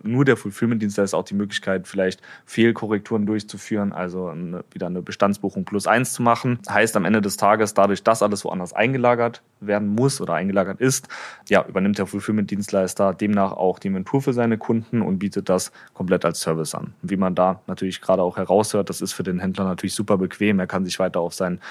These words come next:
eigentliches Business konzentrieren, was er eh schon kann mit Fulfillment. Und die Inventur wird dann auch noch übernommen. Also besser kann's eigentlich nicht laufen.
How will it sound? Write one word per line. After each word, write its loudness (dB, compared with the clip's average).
eigentliches 0
Business 2
konzentrieren, 0
was 2
er 0
eh 6
schon 0
kann 2
mit 0
Fulfillment. -2
Und -2
die 0
Inventur 2
wird 2
dann 0
auch 2
noch 0
übernommen. -8
Also -8
besser -2
kann's -6
eigentlich -4
nicht -6
laufen. -2